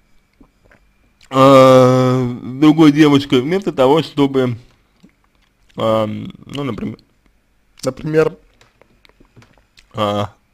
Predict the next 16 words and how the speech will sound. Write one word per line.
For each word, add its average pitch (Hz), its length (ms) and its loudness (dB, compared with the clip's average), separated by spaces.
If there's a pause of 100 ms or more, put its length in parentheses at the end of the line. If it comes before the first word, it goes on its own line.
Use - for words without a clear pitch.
сказать 131 440 2
вам 151 420 2 (2000)
о 120 160 2
том, 139 320 0 (500)
э, - 340 -10
допустим, 120 520 -2 (840)
что - 280 -2
его 120 220 0
не 120 80 -4
устраивает, 175 760 -2
вместо 113 240 -10
того, 127 260 0
чтобы 120 280 -10
ска-, 127 320 -6
сказать 135 380 -2
вам, 123 340 -2